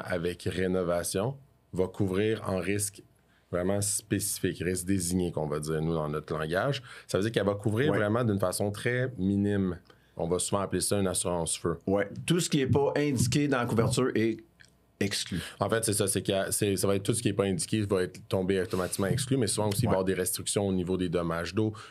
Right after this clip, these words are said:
Speaker 1: Euh, il peut, si on n'a pas certains avenants, on n'aura pas la couverture. Bon, ceci étant dit,
Speaker 2: Ouais.
Speaker 1: la police chantier,
Speaker 2: Oui.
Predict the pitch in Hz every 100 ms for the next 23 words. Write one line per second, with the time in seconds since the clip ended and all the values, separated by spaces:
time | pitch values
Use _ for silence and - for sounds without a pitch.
0 | - 90 87 80 - 95 92 85 - -
1 | 101 95 90 104 101 98 101 95 90 85
2 | 98 95 87 85 85 82 90 80 - 82
3 | - 87 - - - - - - - -
4 | 110 104 147 117 98 95 120 123 95 -
5 | - 107 107 104 120 139 143 - - -
6 | 117 104 104 110 110 107 95